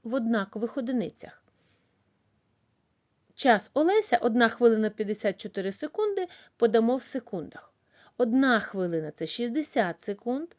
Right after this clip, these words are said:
і ще п'ятдесят чотири секунди, додаємо шістдесят і п'ятдесят чотири, виходить сто чотирнадцять секунд. Такий час був у Олеся. А в Маринки — сто дванадцять.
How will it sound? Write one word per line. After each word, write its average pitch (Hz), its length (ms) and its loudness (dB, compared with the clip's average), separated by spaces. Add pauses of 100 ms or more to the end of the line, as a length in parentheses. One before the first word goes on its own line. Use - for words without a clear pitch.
(420)
і 277 100 -4
ще 247 260 0
п'ятдесят 180 480 -4
чотири 151 460 -8
секунди, 320 680 -8 (180)
додаємо 208 560 4
шістдесят 180 640 -10
і 175 40 -16
п'ятдесят 160 480 -14
чотири, 302 500 -8 (280)
виходить 214 520 -2
сто - 200 -4
чотирнадцять 214 720 -6
секунд. 226 380 -6 (680)
Такий 190 340 -4
час 196 440 -2 (220)
був 214 240 2 (240)
у 254 60 4
Олеся. 254 540 2 (920)
А 175 120 -2
в 175 60 -2
Маринки — 180 540 -2
сто - 160 -8
дванадцять. 202 840 0